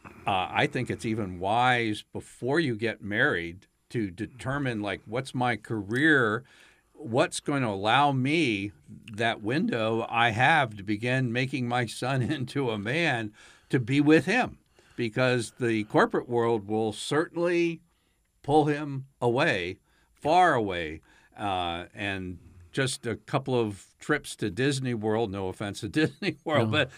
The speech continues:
Speaker 1: that's not it. It's, it's a way of life shared with your son.
Speaker 2: Absolutely. Absolutely. And, uh, and I think that's paramount. Uh, a man is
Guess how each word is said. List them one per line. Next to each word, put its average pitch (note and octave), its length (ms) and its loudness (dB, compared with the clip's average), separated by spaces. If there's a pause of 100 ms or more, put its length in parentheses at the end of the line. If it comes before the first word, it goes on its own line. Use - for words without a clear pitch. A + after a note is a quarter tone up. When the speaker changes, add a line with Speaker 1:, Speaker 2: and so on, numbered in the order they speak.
(140)
Speaker 1:
that's D#3+ 240 2
not D#3 240 6
it. C3 240 0 (320)
It's, C3 220 -2
it's B2+ 200 -4
a A2+ 60 2
way A#2+ 180 4
of A2 140 2
life A2 360 2
shared A2 420 0
with G2 180 -4
your F#2 120 -6
son. - 420 -10 (400)
Speaker 2:
Absolutely. F2 600 -6 (580)
Absolutely. G2 800 -6
And, E2+ 260 -8
uh, D#2+ 140 -12 (100)
and G2 120 -6
I G#2 80 -4
think G#2+ 240 -4
that's F#2 420 -8 (520)
paramount. F2+ 580 -6 (880)
Uh, G2 280 -8 (1000)
a G#2+ 80 -2
man A#2 520 -2 (800)
is - 260 -6